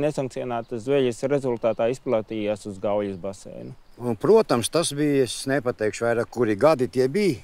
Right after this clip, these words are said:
Speaker 2: jo bērnībā, kā pilnā rumpi zem galda skrēja, tad te salats bija pilna ar, viņi nebija lieli, ja mūsu pašiem, šī tik lieli viņi apmēram bija.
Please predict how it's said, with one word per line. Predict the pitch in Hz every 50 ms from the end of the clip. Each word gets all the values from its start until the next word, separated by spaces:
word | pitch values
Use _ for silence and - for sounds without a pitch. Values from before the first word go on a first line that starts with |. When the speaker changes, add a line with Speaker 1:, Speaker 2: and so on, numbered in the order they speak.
| - -
Speaker 2:
jo | 101 104 98
bērnībā, | 123 160 165 147 139 135 131 117 127 117 -
kā | - 123 120 113 - - - - - - - - _ - - - - - - - - - - - - - - - - - - -
pilnā | - 151 160 151 143 135 143
rumpi | 156 170 143 151 123
zem | 120 131 139
galda | 156 185 185 170 151 -
skrēja, | - - 165 156 156 151 - -
tad | 147 127 -
te | - 151 143
salats | - - 160 160 147 131 - 120 131
bija | 135 -
pilna | - 151 160 165 170 156 135
ar, | 101 87 - - - - - - - - -
viņi | 127 135 135 151 160
nebija | 156 151 151 160 185
lieli, | 202 208 208 185 170
ja | 147
mūsu | 147 135 131 - -
pašiem, | 156 160 - - 113 101 92
šī | - 143 110
tik | 123 110 139
lieli | 151 165 151 139
viņi | 120 101 82 -
apmēram | - 87 87 85 80 78 73 71
bija. | 65 60 -